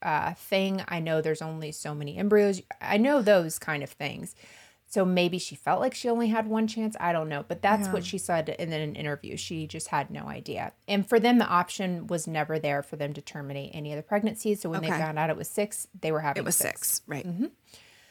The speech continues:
Speaker 1: So Kate's admitted to the hospital at twenty weeks pregnant and is on bed rest starting at twenty-two weeks.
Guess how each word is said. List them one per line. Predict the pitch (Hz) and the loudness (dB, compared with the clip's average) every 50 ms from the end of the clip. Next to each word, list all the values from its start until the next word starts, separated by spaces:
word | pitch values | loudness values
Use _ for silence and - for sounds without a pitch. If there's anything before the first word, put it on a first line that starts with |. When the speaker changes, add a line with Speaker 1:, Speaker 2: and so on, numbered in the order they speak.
| _ _ _ _ _ _ _ _ _ _ _ _ - | _ _ _ _ _ _ _ _ _ _ _ _ -4
Speaker 1:
So | - 285 254 | -4 -2 2
Kate's | - 285 330 339 - 403 | 4 4 4 4 4 4
admitted | 311 269 233 226 233 254 | 6 8 8 8 6 4
to | 226 240 | 4 2
the | 240 214 | 2 2
hospital | - - 160 165 - - - 190 170 - | 2 0 -2 -2 -2 -2 0 0 2 2
at | - - - | 0 -2 -6
twenty | - - - _ 226 220 233 240 247 | -12 -16 -10 _ 0 2 4 4 4
weeks | 240 214 196 190 - - | 4 2 0 -2 -4 -10
pregnant | - - - 160 143 143 - 151 147 143 143 147 147 - - | -14 -10 -4 -4 -4 -4 -2 -4 -4 -4 -4 -4 -6 -10 -8
and | - 165 160 151 156 | -4 -4 -4 -2 -2
is | 160 160 - | -4 -4 -2
on | 165 160 165 | -2 -2 -2
bed | 147 - 151 156 156 | 0 0 0 0 0
rest | 160 160 160 160 160 - - _ | 2 2 2 2 0 -6 -10 _
starting | - - - - 160 151 151 151 151 | -16 -12 -6 -4 -4 -2 -2 -4 -4
at | 147 143 - | -6 -8 -10
twenty-two | - - - 160 151 147 147 - - - 156 143 | -14 -12 -8 -8 -6 -6 -6 -8 -6 -6 -6 -6
weeks. | - 139 - - - - - - - - - - - | -4 -6 -6 -6 -10 -10 -8 -6 -6 -4 -4 -6 -8